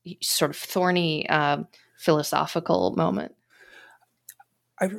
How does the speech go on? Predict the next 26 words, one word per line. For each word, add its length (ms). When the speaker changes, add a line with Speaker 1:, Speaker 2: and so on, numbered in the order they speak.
Speaker 2:
I 40
really 300
wanted 380
to 200
understand 1200
from 400
a, 300
a 80
broader 520
perspective, 840
right? 260
And, 160
and 400
in 120
some 240
ways, 240
I 40
think 220
my 80
training, 880
uh, 320
set 300
me 100
up 100
for 140
this, 460